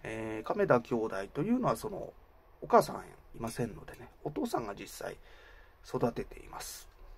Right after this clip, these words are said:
そのおかげで、女性原理というね、「こうです」みたいな、「このように育てられました」みたいなのあるんですけど、ないんですね。もう、つまり、ま、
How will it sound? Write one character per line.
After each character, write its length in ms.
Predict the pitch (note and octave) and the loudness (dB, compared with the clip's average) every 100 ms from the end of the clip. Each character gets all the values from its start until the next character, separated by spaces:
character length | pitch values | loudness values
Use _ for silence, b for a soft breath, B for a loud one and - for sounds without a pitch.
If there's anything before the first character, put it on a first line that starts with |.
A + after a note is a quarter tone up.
| - - - b b b b b - | -18 -18 -18 b b b b b -14
そ 160 | - F3 | -2 6
の 180 | F3+ | 6
お 60 | F3 | 8
か 140 | F3 | 6
げ 120 | D#3+ C#3+ | 6 8
で、 360 | D#3 B2 - - - | 10 8 6 -8 -2
女 140 | E3 | 0
性 320 | - A#3+ A3+ | 6 8 8
原 180 | F#3 A3+ | 8 6
理 180 | D#3 A#2+ | 6 0
と 160 | - - | -4 -8
い 120 | - | -8
う 100 | - | -10
ね、 120 | - - b b b b - | -12 -12 b b b b -16
「こ 260 | - B3 C4 | 0 2 8
う 40 | |
で 140 | A#3 G#3+ | 10 10
す」 140 | F#3+ F#3 - C#3+ | 6 -4 -4 -4
み 80 | |
た 120 | - C#2+ | -4 -6
い 60 | |
な、 80 | - | -6
「こ 120 | - F#3 | -2 2
の 80 | |
よ 80 | B3 | 2
う 20 | |
に 60 | G#3+ | 2
育 240 | D3+ D3 | -2 -2
て 120 | G#3 G3 | 0 2
ら 120 | - | 8
れ 160 | G#3+ | 8
ま 120 | G3 G3 | 8 6
し 80 | |
た」 120 | D#3 C#3+ | 6 6
み 60 | |
た 100 | C#3 | 6
い 40 | G2+ | 4
な 80 | - | 2
の 100 | F3+ | 4
あ 60 | |
る 80 | F#3 | 4
ん 80 | D3 | 4
で 80 | - | -2
す 120 | - | -12
け 60 | - | -8
ど、 160 | G2 - B B B B - - - - | -6 -6 B B B B -20 -20 -20 -2
な 180 | A#2+ D#3+ | 4 4
い 40 | D3 | 2
ん 40 | - - | -4 -16
で 100 | - | -18
す 260 | - - - - - | -18 -18 -18 -16 -4
ね。 220 | C3 C#3 - - | -2 -2 -4 -10
も 100 | - | -12
う、 40 | - | -8
つ 120 | - | -2
ま 100 | A#2 | -2
り、 100 | - | -2
ま、 140 | F#3 | -8